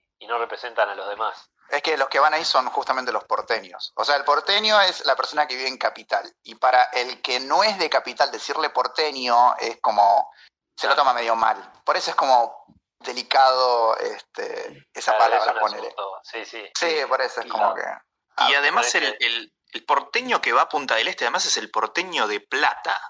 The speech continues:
Speaker 3: es el cheto
Speaker 2: es lo
Speaker 3: de,
Speaker 2: peor.
Speaker 3: de Capital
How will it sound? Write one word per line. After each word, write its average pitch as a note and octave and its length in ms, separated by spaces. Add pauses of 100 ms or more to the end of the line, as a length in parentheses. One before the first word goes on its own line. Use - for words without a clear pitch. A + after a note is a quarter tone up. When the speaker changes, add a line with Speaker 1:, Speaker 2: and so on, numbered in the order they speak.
Speaker 3:
es - 180
el A2 380
cheto F#3 640 (360)
Speaker 2:
es G#2+ 140
lo G2+ 80
Speaker 3:
de, G#2 60
Speaker 2:
peor. G#2 580 (140)
Speaker 3:
de G#2 120
Capital A#2 580